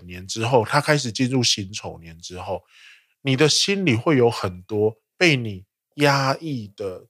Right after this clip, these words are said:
纠结的、缩小的这些点，因着这些振幅，它会开始松动开，它会被释放出来。所以二零二一的辛丑年，有非常多人会开始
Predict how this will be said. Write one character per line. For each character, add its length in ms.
纠 420
结 400
的、 180
缩 400
小 200
的 120
这 140
些 220
点， 280
因 240
着 120
这 140
些 180
振 400
幅， 380
它 140
会 120
开 220
始 160
松 420
动 240
开， 320
它 120
会 120
被 120
释 320
放 240
出 260
来。 200
所 180
以 240
二 200
零 220
二 180
一 120
的 120
辛 300
丑 240
年， 220
有 160
非 420
常 320
多 220
人 220
会 200
开 440
始 300